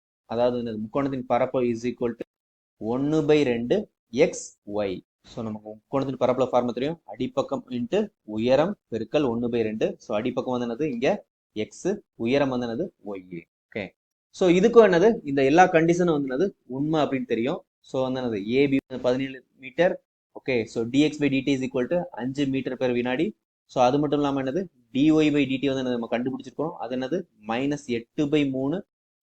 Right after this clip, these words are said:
meter per வினாடி. அது மட்டும் இல்லாம நமக்கு என்ன கொடுத்துருக்காங்க அப்படின்னா வந்து என்னது? X is equal to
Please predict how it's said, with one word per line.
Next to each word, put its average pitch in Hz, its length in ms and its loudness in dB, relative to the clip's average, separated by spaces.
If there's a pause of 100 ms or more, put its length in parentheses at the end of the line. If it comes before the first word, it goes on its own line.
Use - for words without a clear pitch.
(100)
meter 120 220 -2 (100)
per 120 180 2
வினாடி. 127 340 0 (480)
அது 135 120 0 (100)
மட்டும் 143 240 -2
இல்லாம 131 180 -2 (300)
நமக்கு 120 260 -4
என்ன 147 180 -2
கொடுத்துருக்காங்க 135 480 -2
அப்படின்னா 127 240 -4
வந்து 127 100 -4
என்னது? 165 180 -4 (420)
X 151 300 0
is 165 140 0
equal 143 260 0
to 185 80 2